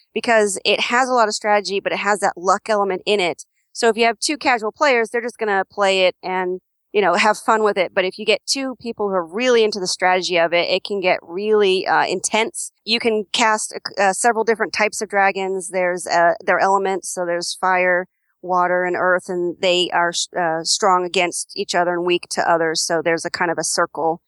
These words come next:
and there's dice and how you, um, cast them out, but how you move them around is much more strategic. And there's these big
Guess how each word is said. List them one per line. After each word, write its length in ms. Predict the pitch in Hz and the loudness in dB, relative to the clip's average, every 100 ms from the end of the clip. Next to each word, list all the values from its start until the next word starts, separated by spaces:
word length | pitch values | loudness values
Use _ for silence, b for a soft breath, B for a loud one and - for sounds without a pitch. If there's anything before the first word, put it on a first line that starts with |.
| - | -2
and 300 | 175 175 175 | 0 2 0
there's 180 | 175 - | 0 0
dice 460 | 220 254 226 - | 2 4 2 0
and 240 | 208 190 190 | -4 -4 -2
how 140 | 185 | -4
you, 360 | 180 180 170 127 | -4 -6 -6 -4
um, 400 | 143 55 - - | -4 -4 -8 -10
cast 380 | - 196 185 - | -2 0 -2 -6
them 140 | 170 | -6
out, 400 | 143 175 165 - - b b _ | 0 2 2 -4 -18 b b _
but 320 | 202 185 180 - - | 2 4 2 -2 -8
how 160 | - 208 | -2 0
you 160 | 202 | 0
move 260 | 202 226 196 | 0 0 2
them 180 | 196 180 | 0 2
around 400 | 175 185 175 156 | 2 4 2 0
is 160 | 170 | -4
much 260 | 175 170 - | -2 -2 -2
more 120 | 175 | -4
strategic. 640 | 170 185 - 220 220 180 175 - | -4 -8 -2 0 2 0 0 0
And 340 | 202 202 196 - | 0 0 -4 -2
there's 260 | 202 196 170 | 2 2 2
these 260 | 185 180 - 156 | -2 -4 -8 _
big 400 | 208 208 196 170 | 0 2 0 -2